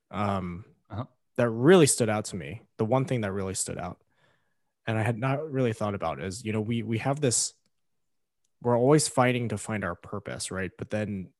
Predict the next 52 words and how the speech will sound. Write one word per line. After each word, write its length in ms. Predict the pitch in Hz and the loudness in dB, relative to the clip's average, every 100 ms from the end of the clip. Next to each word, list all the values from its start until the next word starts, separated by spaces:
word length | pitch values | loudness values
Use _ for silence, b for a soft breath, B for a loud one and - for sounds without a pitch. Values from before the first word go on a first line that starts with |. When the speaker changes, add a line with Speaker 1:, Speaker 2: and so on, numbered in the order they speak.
| _ _ _ _ | _ _ _ _
Speaker 1:
what 240 | 117 110 | -4 -2
you 100 | 117 | 0
had 160 | 110 98 | 0 -2
mentioned 400 | 110 123 104 90 | -4 -4 -6 -6
was, 220 | 92 92 | -8 -6
well, 140 | 98 98 | -6 -4
we 120 | 113 | -4
can 120 | 139 | -4
have 200 | 117 143 | -2 -4
more 160 | 110 92 | -4 -6
than 100 | 90 | -6
one 140 | 87 | -10
purpose. 520 | - 110 - 71 - | -10 -12 -10 -12 -10
Like 260 | 92 90 - | -8 -10 -4
we, 260 | 110 98 - | -4 -4 -12
Speaker 2:
Oh, 60 | |
yeah. 140 | 90 90 _ _ | -14 -14 _ _
Speaker 1:
you 100 | 120 | -4
know, 240 | 107 113 - | -4 -6 -4
and 160 | 127 131 | 2 8
that 140 | 196 | 8
was 100 | 190 | 8
something 240 | 185 147 | 8 6
that 240 | 120 117 - | 4 2 0
I, 180 | 113 113 | 0 0
I 120 | 113 | 0
was 120 | 113 | 0
like, 200 | 110 101 | -4 0
"Wow, 180 | 147 127 | 2 2
that's, 440 | 104 104 - - - _ - | 0 -6 -8 -10 -12 _ -6
that's 220 | 110 - | -4 -2
totally 380 | - 131 113 98 | 2 2 2 -2
true," 400 | - 131 87 - b b b b b _ - | -4 -4 -6 -14 b b b b b _ -4
right? 200 | 113 104 | -2 0
We 140 | 131 | 2
can 80 | 170 | 4
have 180 | 196 - | 4 4
purpose 340 | 143 151 120 | 2 4 2
at 100 | 107 | 0
work. 320 | 98 143 165 131 | 0 2 2 0
We 100 | 113 | -2
can 100 | 104 | -2
have 200 | 98 - | -6 -6
purpose 300 | 104 98 90 | -8 -6 -10
at 80 | |
home. 280 | 101 123 139 | -6 -2 -2
We 100 | 127 | -2
can 100 | 110 | -4
have 100 | 101 | -6
purpose, 460 | - 113 107 101 - | -8 -8 -8 -10 -10
you 60 | |
know, 300 | 101 95 87 | -10 -10 -12